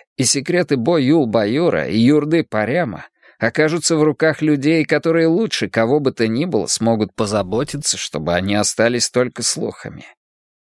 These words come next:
Два месяца. Нина отслужит своё наказание и вернётся в Равку богаче на четыре миллиона крюге. Она больше никогда не вспомнит о нём. Но если его амнистия реальна, то он тоже вернётся домой.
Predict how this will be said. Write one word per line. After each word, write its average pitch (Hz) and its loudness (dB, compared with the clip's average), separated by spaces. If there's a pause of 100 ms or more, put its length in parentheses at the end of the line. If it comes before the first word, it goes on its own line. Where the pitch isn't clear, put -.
(800)
Два 120 2
месяца. 104 -2 (400)
Нина 151 2
отслужит 127 0
своё 147 4
наказание 127 2
и 95 -2
вернётся 135 2
в 120 2
Равку 147 2
богаче 120 0
на 101 -2
четыре 139 0
миллиона 156 4
крюге. 208 -6 (520)
Она 143 4
больше 170 2
никогда 165 2
не 156 4
вспомнит 110 -2
о 95 -6
нём. 62 -14 (640)
Но 107 2
если 117 2
его 120 4
амнистия 117 2
реальна, 110 -2 (360)
то 131 4
он 143 4
тоже 135 2
вернётся 107 -2
домой. 113 -2